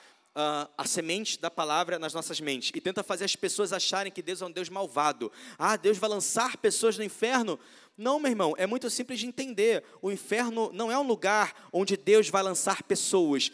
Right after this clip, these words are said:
O inferno é um lugar para pessoas que não quiseram estar com Deus.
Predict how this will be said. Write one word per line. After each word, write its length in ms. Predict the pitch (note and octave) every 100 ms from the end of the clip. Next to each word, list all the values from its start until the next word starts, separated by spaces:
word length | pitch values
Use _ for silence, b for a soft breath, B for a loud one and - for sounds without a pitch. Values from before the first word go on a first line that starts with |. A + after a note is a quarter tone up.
| B
O 100 | E3
inferno 380 | G#3+ - A#3 A#3+
é 20 |
um 80 | A#3+
lugar 760 | A3+ F#3+ G#3+ C4 A3 - - _
para 180 | G#3 G#3+
pessoas 540 | - G#3+ - C4+ C4
que 80 | -
não 160 | A#3+ C4+
quiseram 400 | C4+ G#3+ C4+ C4
estar 300 | - A#3 -
com 120 | C#4+
Deus. 520 | D4 D4+ D4 - -